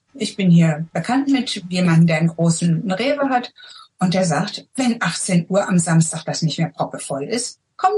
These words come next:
die Leute gar nicht erst. Dann sagen die sofort, sie gehen woanders hin. Aber was ist das, was wir da haben, diese Gier, dieses alles haben zu wollen?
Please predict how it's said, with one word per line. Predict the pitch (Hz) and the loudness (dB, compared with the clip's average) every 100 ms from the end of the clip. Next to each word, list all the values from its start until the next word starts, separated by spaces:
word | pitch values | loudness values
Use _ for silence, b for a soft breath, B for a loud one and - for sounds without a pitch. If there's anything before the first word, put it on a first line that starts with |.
| 381 | 2
die | |
Leute | 165 160 160 | 4 2 2
gar | 143 | -4
nicht | 135 - - | -8 -12 -12
erst. | - - | -10 -6
Dann | 226 240 240 | -2 -2 0
sagen | 262 277 | 2 2
die | |
sofort, | 247 262 311 302 | 0 -2 -2 -2
sie | 269 | -2
gehen | 202 202 | -2 -2
woanders | 196 - 160 - - | -4 -2 -2 -2 -8
hin. | - - - _ - B B - | -12 -14 -20 _ -20 B B -6
Aber | 202 208 | -2 0
was | 247 | -2
ist | 240 330 370 | -4 -4 -2
das, | 311 - 208 | -2 -4 -4
was | 180 - | -4 -2
wir | 170 | -2
da | 170 | 0
haben, | 160 170 175 | 2 4 4
diese | 165 170 160 | 4 4 2
Gier, | - 190 170 - - _ - | 0 4 4 2 -6 _ -4
dieses | 175 170 - | -2 -2 -2
alles | 170 170 - - | 2 2 0 0
haben | 160 165 | 2 2
zu | 160 170 156 | 2 0 -2
wollen? | 151 151 - 170 | -6 -6 -6 -8